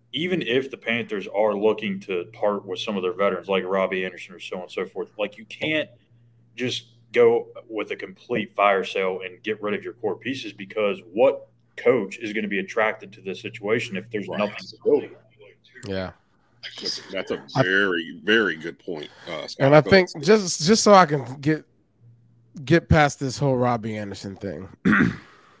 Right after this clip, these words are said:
Speaker 3: Um, I think this is a good teaching moment, a learning experience, or whatever you wanna call it, for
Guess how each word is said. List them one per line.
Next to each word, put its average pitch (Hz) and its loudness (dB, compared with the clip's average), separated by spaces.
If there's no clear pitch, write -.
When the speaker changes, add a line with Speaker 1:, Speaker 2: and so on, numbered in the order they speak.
Speaker 3:
Um, 107 -4
I 135 -2
think 170 2
this 151 0
is 123 -4
a 131 -4
good 135 2
teaching 131 -4
moment, 98 -4
a - -12
learning 131 0
experience, 110 -6
or 104 -8
whatever 117 -2
you 127 -2
wanna 120 -4
call 113 -2
it, 85 -12
for 107 -4